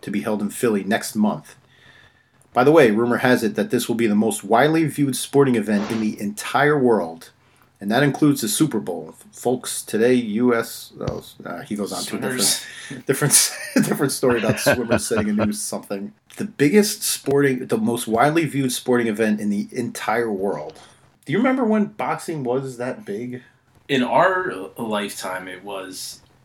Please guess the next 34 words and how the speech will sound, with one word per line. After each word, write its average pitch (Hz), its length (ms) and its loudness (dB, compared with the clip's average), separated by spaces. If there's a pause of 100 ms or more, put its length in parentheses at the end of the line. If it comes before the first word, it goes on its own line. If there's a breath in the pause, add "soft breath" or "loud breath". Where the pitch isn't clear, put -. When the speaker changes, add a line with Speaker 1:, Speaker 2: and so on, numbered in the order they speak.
(120)
Speaker 2:
Mike 98 240 -6
Tyson, 104 640 -8 (340)
Tyson 95 320 -10
Holyfield, 98 640 -10
Tyson 95 340 -10
Lennox 92 260 -16
Lewis. 101 280 -10
They 131 120 -8
were, 110 320 -6
Speaker 1:
Mm-hmm. 104 260 -8 (160)
Speaker 2:
but 110 80 -6
I 113 40 -2
don't 113 160 -2
think 104 160 -8
they 92 100 -12
beat 92 180 -8
out 80 100 -10
Super 160 220 -6
Bowls, 90 280 -10
did 104 120 -8
they? 143 260 -10 (220)
Speaker 1:
I 107 140 0
don't 120 180 0
think, 107 260 -2 (140)
I 123 140 4
don't 131 260 0
think 113 180 0
anything 117 360 0
has 85 100 -12
beaten 95 260 -10
out - 120 -10
a - 40 -12
Super - 320 -10
Bowl - 280 -12